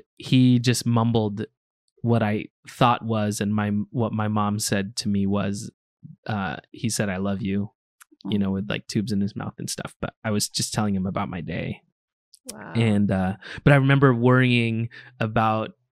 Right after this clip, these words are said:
Speaker 1: or being concerned about this girl that I had a crush on in, in <laughs> fifth grade, you know? So, like, the, that
Speaker 3: <gasps>
Speaker 1: kinda intertwined and,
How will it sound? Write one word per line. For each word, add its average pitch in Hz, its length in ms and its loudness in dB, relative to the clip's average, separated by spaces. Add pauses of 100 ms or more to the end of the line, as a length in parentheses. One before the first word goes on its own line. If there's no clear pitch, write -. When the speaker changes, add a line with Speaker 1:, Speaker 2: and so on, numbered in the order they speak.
Speaker 1:
or 127 140 4
being 135 240 4
concerned 123 420 2
about 110 300 0
this 110 160 -2
girl 104 240 0
that 101 100 0
I 98 60 0
had 107 160 -2
a 107 40 -4
crush - 280 -4
on 107 340 -4 (340)
in, 107 340 -2 (140)
in 120 180 -2
<laughs> - 40 -12
fifth - 240 -2
grade, 156 600 2 (560)
you 143 160 6
know? 139 180 6
So, 139 280 4
like, 127 260 2
the, 135 240 4
that 135 280 4
Speaker 3:
<gasps> - 60 -4
Speaker 1:
kinda 139 260 2
intertwined 120 840 2
and, 104 260 -2